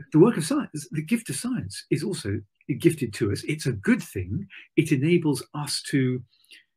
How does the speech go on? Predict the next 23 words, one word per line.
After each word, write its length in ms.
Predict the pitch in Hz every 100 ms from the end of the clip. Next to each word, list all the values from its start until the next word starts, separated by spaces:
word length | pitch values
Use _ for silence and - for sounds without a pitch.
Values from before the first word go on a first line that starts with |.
| _ -
re-image 880 | 110 123 170 - 156 180 226 220 -
the 60 | 135
whole 280 | - 123 110
universe 580 | 131 143 175 196 190
in 80 | 135
our 140 | 123 113
minds 440 | 117 131 185 160
in 100 | 139
a 60 | 127
way 180 | 127
that 140 | 120 135
help 160 | 127 -
us 80 | -
to 100 | 131
understand 600 | 120 110 - 143 151 160
it. 160 | 240 - - - - -
So 180 | - 170
in 180 | 220
a 60 | 196
way 140 | 220
that 140 | 190 190
God 260 | 170 160
loves 500 | 135 123 110 98 92